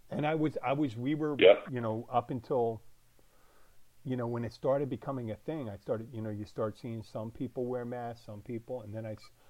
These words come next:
Speaker 1: you know, s-, I saw a doctor not wearing it. I felt, you know what? I started, when I'm wearing it and other people aren't wearing it, they're looking at you like, "Hey, you pussy," you know, like that. And now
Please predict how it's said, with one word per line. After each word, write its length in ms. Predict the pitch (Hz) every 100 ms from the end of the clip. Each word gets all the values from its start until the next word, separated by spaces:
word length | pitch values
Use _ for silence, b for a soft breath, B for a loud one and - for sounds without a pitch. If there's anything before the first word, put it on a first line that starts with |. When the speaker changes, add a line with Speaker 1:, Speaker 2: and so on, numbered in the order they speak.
| - -
Speaker 1:
you 80 | 113
know, 100 | 101
s-, 300 | - - - - -
I 100 | -
saw 280 | 113 135 107
a 40 | 98
doctor 460 | 101 101 - 123
not 240 | 98 104 110
wearing 240 | 101 110
it. 60 | 135
I 60 |
felt, 300 | 117 160 151 - - - -
you 80 |
know 100 | 180 180
what? 280 | 196 196 - -
I 80 |
started, 340 | 127 - 170 151 -
when 160 | 131
I'm 180 | 139 180
wearing 320 | 180 175 160 156
it 100 | 131
and 80 | 120
other 160 | 127
people 300 | 139 170 -
aren't 140 | 151 151
wearing 320 | 143 147 151
it, 140 | 147 - - - -
they're 100 | 123
looking 260 | 127 151
at 100 | 120 208
you 80 | 117
like, 180 | 113 -
"Hey, 240 | 120 110
you 120 | 113 98
pussy," 440 | - 117 - 110 110 - -
you 60 |
know, 140 | 113 107
like 160 | 104
that. 340 | 95 107 117 156 - - - - - - - - - -
And 120 | 170
now 240 | 135 131